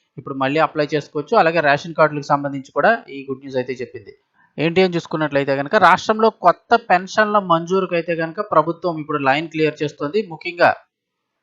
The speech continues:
ఆంధ్రప్రదేశ్ రాష్ట్ర వ్యాప్తంగా చూసుకున్నట్లయితే ఇప్పటికీ అరవై ఐదు లక్షల ముప్పై ఒక్క వేల మందికి అయితే కనుక పెన్షన్లు పొందుతున్నారు. అంటే సామాజిక భద్రతా పెన్షన్లు, ఆ, ఈ వృద్ధాప్య పింఛన్లు అవనివ్వండి, వితంతు పింఛన్లు అవనివ్వండి, దివ్యాంగ పింఛన్లు అవనివ్వండి, టోటల్ వ-, మొత్తం మీద చూసుకుంటే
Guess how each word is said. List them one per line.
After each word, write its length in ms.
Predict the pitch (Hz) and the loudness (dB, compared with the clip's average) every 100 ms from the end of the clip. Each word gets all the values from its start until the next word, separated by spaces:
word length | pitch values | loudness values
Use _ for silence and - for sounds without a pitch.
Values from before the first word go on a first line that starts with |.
| _ | _
ఆంధ్రప్రదేశ్ 580 | 131 165 180 196 208 196 | -4 -4 -2 -2 -4 -2
రాష్ట్ర 320 | 170 170 - | 0 0 0
వ్యాప్తంగా 380 | 190 185 - 180 | -4 -4 -4 -4
చూసుకున్నట్లయితే 720 | 180 170 - 170 160 165 190 | -4 -8 -8 -8 -6 -6 -6
ఇప్పటికీ 460 | 214 165 - - 233 | -6 -8 -10 -12 -8
అరవై 320 | 214 156 165 | -2 0 0
ఐదు 180 | 170 170 | -2 -2
లక్షల 360 | 165 - 180 196 | -6 -6 -4 -4
ముప్పై 320 | 180 - 170 | -4 -8 -8
ఒక్క 200 | 156 165 | -8 -2
వేల 200 | 156 151 | 0 0
మందికి 340 | 147 156 170 | -2 -6 -6
అయితే 220 | 175 170 | -6 -4
కనుక 240 | 165 165 180 | -6 -8 -8
పెన్షన్లు 480 | 180 147 151 175 160 | -4 -6 -4 -8 -6
పొందుతున్నారు. 520 | 151 143 143 127 120 | -6 -6 -8 -6 -6
అంటే 400 | 123 143 143 - _ _ | -4 -2 -2 -6 _ _
సామాజిక 480 | - 147 160 151 156 | -2 0 0 -2 -2
భద్రతా 380 | 156 151 147 151 | -2 -2 0 -2
పెన్షన్లు, 540 | 156 147 151 131 101 - | -2 -4 -4 -4 -6 -4
ఆ, 280 | 131 131 127 | -2 0 -2
ఈ 100 | 131 | -4
వృద్ధాప్య 440 | 131 131 135 135 | -8 -2 -2 -4
పింఛన్లు 380 | 139 135 139 131 | -8 -10 -6 -6
అవనివ్వండి, 300 | 127 131 135 | -6 -8 -10
వితంతు 320 | 135 127 135 | -10 -10 -12
పింఛన్లు 420 | 135 131 135 127 | -14 -10 -4 -2
అవనివ్వండి, 280 | 123 123 127 | -2 -4 -8
దివ్యాంగ 360 | 143 120 135 131 | -8 -6 -6 -6
పింఛన్లు 360 | - 131 127 | -12 -8 -4
అవనివ్వండి, 140 | 123 143 | -2 2
టోటల్ 340 | 127 143 139 | 2 2 2
వ-, 160 | 120 120 _ | 2 2 _
మొత్తం 340 | 131 120 143 139 | -4 -4 -4 -8
మీద 100 | 135 | -10
చూసుకుంటే 380 | 135 - - 226 | -14 -16 -4 -4